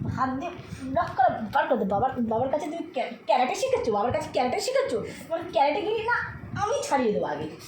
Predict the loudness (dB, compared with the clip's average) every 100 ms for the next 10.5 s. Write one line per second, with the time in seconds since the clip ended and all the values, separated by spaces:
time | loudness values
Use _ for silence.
0 | -2 0 0 -4 -6 0 2 2 2 -6
1 | -10 -8 -6 -6 -8 -10 -14 -14 -14 -12
2 | -14 -12 -12 -12 -18 -10 0 2 2 -2
3 | -6 -4 2 2 2 0 2 4 2 2
4 | 2 2 2 0 0 0 -2 -8 -6 -2
5 | -2 0 0 2 2 2 0 0 0 -2
6 | -4 -2 0 -2 -6 -4 2 2 2 0
7 | -2 -2 -4 -6 -8 -10 -12 -16 -14 -6
8 | -2 0 0 0 2 0 0 0 2 0
9 | 0 0 0 2 4 4 2 2 2 2
10 | 2 0 -2 -6